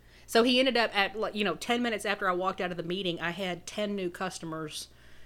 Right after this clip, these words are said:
and about thirty new leads to follow that had been vetted properly and that were warmer leads than the, than the typical cold calls that I,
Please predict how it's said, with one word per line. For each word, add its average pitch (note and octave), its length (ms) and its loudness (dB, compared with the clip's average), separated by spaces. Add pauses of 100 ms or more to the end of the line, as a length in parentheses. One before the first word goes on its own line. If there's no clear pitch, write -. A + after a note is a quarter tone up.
(240)
and E3+ 500 0 (320)
about F3+ 360 -2
thirty F#3+ 260 2
new F3 180 -2
leads E3+ 380 -4
to E3 80 -10
follow D#3 380 -2
that D#3 160 -4
had E3+ 120 -2
been E3+ 100 -2
vetted D#3+ 480 -2
properly E3 480 -2
and D#3+ 100 -2
that D#3+ 100 -4
were E3+ 100 2
warmer E3+ 460 0
leads E3 360 -4
than D#3+ 100 -12
the, D#3 200 -6
than E3+ 140 -2
the D3+ 80 -6
typical F3 400 -6 (140)
cold F3 220 0
calls C3 320 -8
that C#3 100 -12
I, G#2+ 120 -12